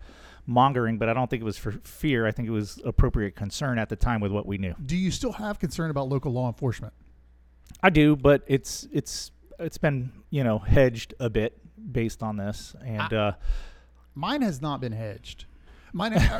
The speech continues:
Speaker 2: or I should say, it has been hedged somewhat. Um, I spoke to some folks just like you did, and I, I think we are and I'm gonna say this, I'm gonna use this analogy a lot,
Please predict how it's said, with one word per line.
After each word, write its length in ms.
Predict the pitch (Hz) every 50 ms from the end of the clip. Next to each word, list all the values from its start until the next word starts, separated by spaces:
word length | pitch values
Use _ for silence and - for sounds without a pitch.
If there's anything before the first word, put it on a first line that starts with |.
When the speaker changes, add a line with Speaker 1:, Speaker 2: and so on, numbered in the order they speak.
| 196 -
Speaker 2:
or 100 | 226 247
I 120 | - 214
should 260 | - - - 285 214
say, 160 | - 226 202 175
it 220 | 170 160 156 131
has 280 | - - 202 214 202 185
been 100 | 214 208
hedged 320 | 175 180 180 160 131 -
somewhat. 500 | - 170 165 165 156 151 147 147 143 143 - - - -
Um, 280 | 139 135 127 123 120 -
I 80 | 151 151
spoke 280 | 143 - 175 160 151 -
to 100 | 170 139
some 160 | - 165 123
folks 260 | - 147 139 - -
just 160 | - 139 -
like 180 | - 131 - -
you 120 | 151 147
did, 360 | 123 123 120 120 120 113 117 - - - _ - - - - - - _ _ _ _ _ _ - - -
and 360 | 165 147 147 143 139 135 135 - - - - - - - - - - - - - - - - - - - - - - - -
I, 140 | - - - - -
I 160 | 151 180 208
think 320 | 202 - - 220 202 185 - 160
we 200 | 160 170 175 170
are 280 | 156 147 143 135 123 123 - - - - - - - - - - - - - - - - - - - - - 160
and 80 | 156
I'm 80 | 165 185
gonna 120 | 180 156
say 220 | 127 - - 165 147
this, 220 | 131 139 127 117
I'm 60 | 147
gonna 100 | 131 139
use 100 | 143 131
this 160 | 127 123 -
analogy 400 | 147 127 127 131 131 123 113 120
a 80 | 117 117
lot, 380 | 117 113 110 107 104 - -